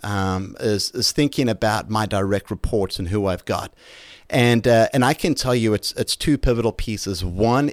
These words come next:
is, uh, the drive that they have and then, and that tenacity. Earlier on, we was talking a little bit about having that goal and that purpose. Um, seeing them go for that. I have, uh, an individual on my team that, that's looking at having their, their first child come the new year.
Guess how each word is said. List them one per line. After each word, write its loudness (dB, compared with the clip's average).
is, 2
uh, 2
the -2
drive -2
that -4
they -2
have -4
and -6
then, -6
and 0
that -2
tenacity. -2
Earlier 4
on, 4
we 0
was -2
talking 0
a 2
little 0
bit 0
about -4
having -2
that -6
goal -2
and -4
that -8
purpose. -2
Um, 0
seeing 4
them 2
go 6
for 0
that. 0
I -4
have, 2
uh, 4
an 0
individual 2
on -4
my -2
team 0
that, -2
that's -6
looking -2
at -6
having -2
their, 2
their -4
first 0
child -4
come 0
the 2
new 0
year. -2